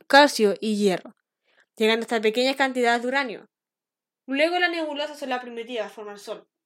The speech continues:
y sus planetas, incluyendo la Tierra. Esto ocurrió hace tan solo cuatro mil seiscientos millones de años. Por muchos años he dictado una charla pública con ese título.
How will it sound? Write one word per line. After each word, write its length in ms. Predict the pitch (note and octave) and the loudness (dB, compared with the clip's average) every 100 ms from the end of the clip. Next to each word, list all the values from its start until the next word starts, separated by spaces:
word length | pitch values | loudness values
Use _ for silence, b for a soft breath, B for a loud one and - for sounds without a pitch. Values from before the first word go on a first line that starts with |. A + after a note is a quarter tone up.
| _ | _
y 80 | A#3+ | -16
sus 140 | A#3 | -14
planetas, 360 | A#3 A3+ A#3 A#3+ | -12 -10 -10 -12
incluyendo 400 | A3 A3+ A3+ A3+ | -8 -6 -4 -4
la 120 | G#3 | -4
Tierra. 260 | F#3+ - - _ _ _ _ _ _ _ - | -6 -10 -16 _ _ _ _ _ _ _ 2
Esto 480 | D#4+ D#4+ G#3 F#3 - | 2 2 -4 -4 -4
ocurrió 280 | A3 A3+ A3+ | -4 -4 -4
hace 160 | A#3 | -6
tan 180 | A#3+ C#4+ | -6 -4
solo 360 | C#4+ C#4 C4+ - | -4 -6 -6 -10
cuatro 240 | A#3 A3+ | -10 -8
mil 160 | A#3 C#4+ | -8 -8
seiscientos 500 | D4+ C#4+ B3+ B3 A#3+ | -10 -10 -10 -8 -10
millones 380 | A3+ G#3+ G#3+ G3+ | -8 -8 -8 -10
de 120 | F3+ | -12
años. 420 | E3 - - _ _ _ _ _ _ _ _ _ _ _ _ _ _ _ _ _ _ _ _ _ _ _ _ _ _ _ | -14 -20 -20 _ _ _ _ _ _ _ _ _ _ _ _ _ _ _ _ _ _ _ _ _ _ _ _ _ _ _
Por 140 | G#3+ | -12
muchos 360 | G#3+ D4 G#4+ D#4 | -10 -6 -4 -4
años 380 | A3+ G3 F#3+ - | -4 -6 -12 -12
he 220 | G#3 G#3 | -8 -8
dictado 460 | G3+ G#3+ - A#3 A#3+ | -8 -10 -6 -6 -6
una 200 | A#3 A3+ | -10 -12
charla 360 | C4 B3+ B3 | -10 -8 -8
pública 400 | B3 E4+ D#4+ C4+ | -8 -6 -6 -6
con 140 | A#3 A3 | -10 -12
ese 160 | A3 | -14
título. 320 | G#3+ A#3 F#3 | -14 -14 -16